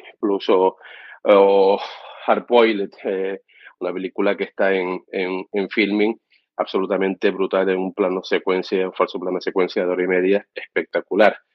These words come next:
Eh, ya sin más, me despido, deseando que el Hércules Alicante, oye, pues se reponga y siga ascendiendo, y animando a todos a que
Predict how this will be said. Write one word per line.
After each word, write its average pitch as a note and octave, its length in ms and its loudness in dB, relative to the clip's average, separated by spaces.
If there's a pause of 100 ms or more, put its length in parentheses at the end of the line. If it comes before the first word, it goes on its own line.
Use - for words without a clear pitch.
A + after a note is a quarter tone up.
(520)
Eh, A2 420 6
ya A#2+ 140 6
sin B2+ 240 0
más, C#3+ 240 2
me B2+ 140 4
despido, E3+ 520 4 (640)
deseando A#2 800 2
que B2 360 4
el B2+ 120 4
Hércules A#2 520 -2
Alicante, B2 640 -2
oye, A#2+ 280 -2
pues - 220 -12
se G#2+ 120 -6
reponga A#2+ 720 0
y A2 140 -2
siga A#2+ 300 -4
ascendiendo, C#3 680 -4 (540)
y G#2+ 460 0
animando G2+ 680 0
a G2 140 0
todos G#2 340 -2
a G#2 140 0
que G2 560 -4